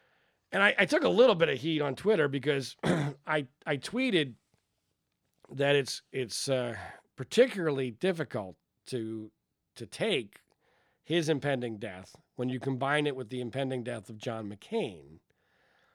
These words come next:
because we are headed for a crisis.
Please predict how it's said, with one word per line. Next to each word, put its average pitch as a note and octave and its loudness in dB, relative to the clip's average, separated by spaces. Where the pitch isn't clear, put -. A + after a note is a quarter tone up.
because C#3 2
we D#3+ 2
are G#3 6
headed C#3+ 0
for C#3+ -2
a B2 2
crisis. - 0